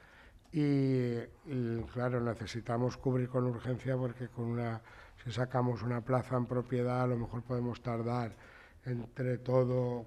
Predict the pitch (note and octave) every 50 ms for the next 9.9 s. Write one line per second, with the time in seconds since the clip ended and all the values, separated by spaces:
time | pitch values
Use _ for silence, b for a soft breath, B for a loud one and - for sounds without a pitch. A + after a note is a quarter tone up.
0 | - - C#3 C#3 B2+ A#2+ B2+ A#2 A2+ A2+ C3 C3 - - - A2 G2+ G2+ - -
1 | - - - A#2+ B2 A#2+ A2 - A#2+ A2+ - - C3 B2+ A#2+ - - B B B
2 | B B B B B B B2 B2 C3 C3 A#2+ B2+ B2 A2+ B2+ B2 B2+ B2+ B2+ A#2+
3 | C3 A#2 - - B2+ B2 B2 A#2+ B2 A#2+ - - B2+ A#2+ A2 A#2+ A#2+ A#2+ A#2+ A#2
4 | A2+ A2+ A2 A2+ A2 G#2+ G#2+ A2 - B B B B B B B B - C3+ C3+
5 | C#3 C#3 C3+ B2 B2 B2 C3+ C#3 C#3+ C#3 C3+ B2 B2+ C#3 C#3+ C#3+ C#3 C3+ - C3+
6 | A#2+ G#2+ - - A2+ A2 G#2 A2 C3 D3+ E3+ - - - A#2+ B2 B2 B2 A#2+ A#2+
7 | B2 B2 A#2 - - C#3 C3 C3+ C3 C3+ C3 B2 C3 B2 - - C3 B2+ B2+ B2+
8 | C3 C3+ C#3 C#3+ C#3 B B B B B B B B B - B2 A#2+ - C3 B2+
9 | B2 B2+ C3+ C3+ B2+ B2 - - - A#2 A2+ A2 A2 G#2+ G#2+ G#2+ G#2 -